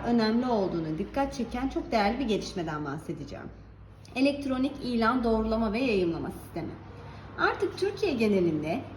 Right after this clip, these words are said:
emlak ilanlarının elektronik ortamda doğrulanması zorunlu hale geldi. Bu sistem sayesinde piyasadaki sahte ilanlar, mükerrer paylaşımlar ve yanıltıcı bilgiler büyük ölçüde önlenecek.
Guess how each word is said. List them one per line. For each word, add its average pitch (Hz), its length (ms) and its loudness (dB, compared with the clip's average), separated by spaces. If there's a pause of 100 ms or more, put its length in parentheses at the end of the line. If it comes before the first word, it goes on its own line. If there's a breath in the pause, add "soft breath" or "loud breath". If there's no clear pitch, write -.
emlak 269 360 2
ilanlarının 196 840 2
elektronik 302 680 2
ortamda 247 520 2
doğrulanması 240 720 2
zorunlu 254 400 4
hale 143 220 -2 (100)
geldi. - 180 -12 (580 loud breath)
Bu 381 80 -2
sistem 370 560 2
sayesinde 233 760 0 (260)
piyasadaki 330 480 2
sahte 196 420 0
ilanlar, 185 580 0 (120)
mükerrer 269 640 0
paylaşımlar 220 840 0
ve 247 40 -2
yanıltıcı 247 600 2
bilgiler 196 540 2
büyük 269 260 0
ölçüde 185 340 2
önlenecek. 196 480 0